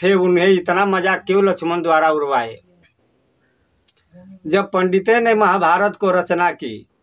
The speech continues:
तो अश्वत्थामा के बाढ़ छिलवाकर, पान चुड़की बनवाकर और उनकी मणि क्यों नहीं करवाए?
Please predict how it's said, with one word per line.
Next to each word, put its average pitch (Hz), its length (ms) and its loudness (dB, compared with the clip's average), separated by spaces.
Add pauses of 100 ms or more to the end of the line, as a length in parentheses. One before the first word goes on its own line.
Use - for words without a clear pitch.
(960)
तो 180 100 0
अश्वत्थामा 180 760 0
के 185 140 -4
बाढ़ 165 260 0
छिलवाकर, 160 840 -2 (1300)
पान 190 220 2
चुड़की 185 400 -2
बनवाकर 160 800 -2 (720)
और 175 140 2
उनकी 190 280 2
मणि 180 300 2
क्यों 196 220 2
नहीं 214 140 0
करवाए? 107 500 -4